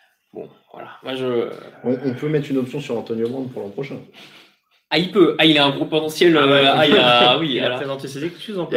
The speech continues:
Speaker 3: plus.
Speaker 2: il a
Speaker 3: Euh,
Speaker 2: présenté
Speaker 1: Ah, il a un
Speaker 2: ses
Speaker 1: gros
Speaker 2: excuses.
Speaker 1: potentiel.
Speaker 2: Il a dit qu'il était
Speaker 1: Ah oui.
Speaker 2: désolé, donc là, moi, moi, je le crois. Hein, c'est bon, je le signe.
Speaker 1: <laughs>
Speaker 3: Ok.
Speaker 2: Euh, donc, euh, si Jimmy G gagne, est-ce déjà arrivé qu'un quarterback gagne un Super Bowl en tant que backup, puis le gagne en tant que titulaire dans une autre franchise ?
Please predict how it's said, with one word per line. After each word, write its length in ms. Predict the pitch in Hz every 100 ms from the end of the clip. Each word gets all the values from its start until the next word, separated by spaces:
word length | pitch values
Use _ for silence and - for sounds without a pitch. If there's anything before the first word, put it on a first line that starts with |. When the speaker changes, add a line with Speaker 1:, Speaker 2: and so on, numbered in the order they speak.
| 123
Speaker 3:
plus. 80 |
Speaker 2:
il 60 | 127
a 40 |
Speaker 3:
Euh, 40 | 127
Speaker 2:
présenté 120 | 127
Speaker 1:
Ah, 60 | 139
il 80 | 135
a 80 |
un 20 | 131
Speaker 2:
ses 60 |
Speaker 1:
gros 80 | 131
Speaker 2:
excuses. 180 | - 180
Speaker 1:
potentiel. 300 | 175 - 120
Speaker 2:
Il 60 | 147
a 40 |
dit 120 | 180
qu'il 100 | 190
était 140 | 165 -
Speaker 1:
Ah 40 |
oui. 100 | 151
Speaker 2:
désolé, 240 | 139 135 160
donc 160 | 123
là, 100 | 135
moi, 220 | 127 120 110
moi, 160 | 120
je 60 | 143
le 80 | 139
crois. 540 | - - 123 - - _
Hein, 160 | 120 117 139 156
c'est 80 | 139
bon, 100 | 220 - 349 - 381 -
je 60 | -
le 80 | 392
signe. 380 | - 147 127 104
Speaker 1:
<laughs> 40 | -
Speaker 3:
Ok. 100 | 269 349 135 127 120
Speaker 2:
Euh, 500 | 127 123 123 123 123
donc, 580 | 127 131 135 214 240 -
euh, 340 | 139 123 131
si 260 | 131 - 190
Jimmy 260 | 175 180
G 120 | 160 160
gagne, 200 | 175 180
est-ce 180 | 151
déjà 220 | 139 139 147
arrivé 220 | 147 165
qu'un 120 | 139
quarterback 360 | 127 143 147 151
gagne 160 | 135
un 40 | 127
Super 300 | - - 135
Bowl 100 | 156
en 60 |
tant 140 | 123 120
que 60 |
backup, 340 | 123 131 180 -
puis 140 | -
le 80 | 131
gagne 180 | 123 160
en 80 | 120
tant 140 | 123
que 60 | 123
titulaire 340 | - - 165
dans 80 | 139
une 120 | 113
autre 100 | 135
franchise ? 320 | - 160 120